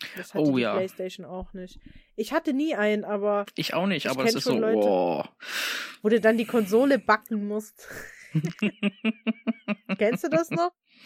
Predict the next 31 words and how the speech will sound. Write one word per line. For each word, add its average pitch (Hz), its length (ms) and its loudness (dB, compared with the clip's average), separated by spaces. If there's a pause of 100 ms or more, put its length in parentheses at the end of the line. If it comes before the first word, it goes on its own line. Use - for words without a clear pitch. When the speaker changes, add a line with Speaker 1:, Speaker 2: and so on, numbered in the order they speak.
(560)
Speaker 1:
Wenn 214 160 0
du 247 80 0
die 160 140 4
Speaker 2:
Mhm. 160 60 4
Speaker 1:
richtig 294 360 4
nach 240 160 0
Anleitung 254 540 0
in, 226 200 -2
im 220 260 -4
Backofen 247 460 -2
gebacken - 460 -2
hast, 226 240 -2
dann 208 140 -2
ging's 233 280 -6
wieder. 185 380 -6 (360)
Speaker 2:
<laughs> - 1120 -4
Ja, 135 140 -4
auch 151 220 -6
kurios 147 480 0
eigentlich. - 420 -6 (1500)
Speaker 1:
Naja, 220 360 6
das 254 140 2
ist, 254 140 -6
weil 240 140 4
dann 240 140 2
die 240 80 -4
Kontakte 247 520 -2
wieder 220 260 2
irgendwie 220 320 -2
neu, 220 300 2
ähm, 208 600 -2